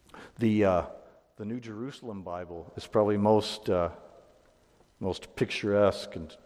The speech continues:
colorful in the language that it uses. It says, uh, "He rammed her back into the basket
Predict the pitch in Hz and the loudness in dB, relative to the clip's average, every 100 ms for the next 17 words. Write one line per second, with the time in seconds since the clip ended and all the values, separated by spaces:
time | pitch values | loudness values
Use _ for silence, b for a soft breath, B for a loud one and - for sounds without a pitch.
0 | - - 117 104 120 104 98 95 107 107 | -2 4 6 4 0 0 0 0 0 0
1 | 92 95 90 98 95 92 90 95 107 95 | -2 -4 -4 -4 -4 -4 -6 -4 -2 -2
2 | - B B B - 87 87 85 - - | -4 B B B -6 -2 -2 -4 -10 -20
3 | B B B _ 113 - B 110 95 90 | B B B _ -12 -12 B -4 -2 -2
4 | 101 131 156 165 139 107 120 90 113 117 | 2 6 6 6 4 2 2 6 6 6
5 | 123 113 107 101 98 101 101 - - | 6 2 2 4 6 6 4 -4 -8